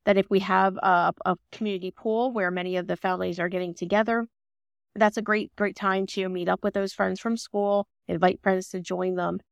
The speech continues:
And again, we wanna schedule meetups and play dates with those friends from last school year for sure, because they're at their most comfortable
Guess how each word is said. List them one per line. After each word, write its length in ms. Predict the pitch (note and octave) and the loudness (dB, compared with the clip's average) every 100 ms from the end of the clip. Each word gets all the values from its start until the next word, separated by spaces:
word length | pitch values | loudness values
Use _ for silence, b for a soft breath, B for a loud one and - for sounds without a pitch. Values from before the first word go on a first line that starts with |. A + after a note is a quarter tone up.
| _ | _
And 120 | F#3 F#3 | 0 4
again, 340 | F#3+ F#3+ F#3+ | 4 4 2
we 100 | F#3 | -2
wanna 160 | F#3 F#3 | -2 -4
schedule 480 | - F#3 F#3 G3 F#3 | -4 -2 0 0 0
meetups 420 | G3 G#3+ G#3 - | 0 0 -2 -2
and 160 | F#3 | -6
play 160 | - F#3+ | -2 -2
dates 460 | F#3 F3+ F3 - - | -2 -6 -10 -14 -6
with 260 | G3 B3+ D#4 | 2 4 4
those 240 | - G#3 G3+ | 2 2 0
friends 340 | - F#3 F3+ | 0 0 0
from 180 | - F3+ | -4 -4
last 320 | F#3+ A3 G#3+ | -2 -2 -4
school 240 | - F#3 E3 | -6 -6 -6
year 240 | D#3+ D#3 | -4 -4
for 200 | - F3+ | -6 -6
sure, 560 | - - E4+ D#4+ F#3 F3+ | -4 -2 0 2 2 0
because 500 | A3 C#4+ C#4 G#3+ - _ _ - | -2 2 2 2 -4 _ _ 4
they're 120 | A#3 | 6
at 100 | A3+ | 6
their 100 | A3+ | 4
most 240 | G3 F#3+ | 0 -2
comfortable 640 | - A3 G#3+ - E3 C#3+ | 0 0 0 -6 -6 -6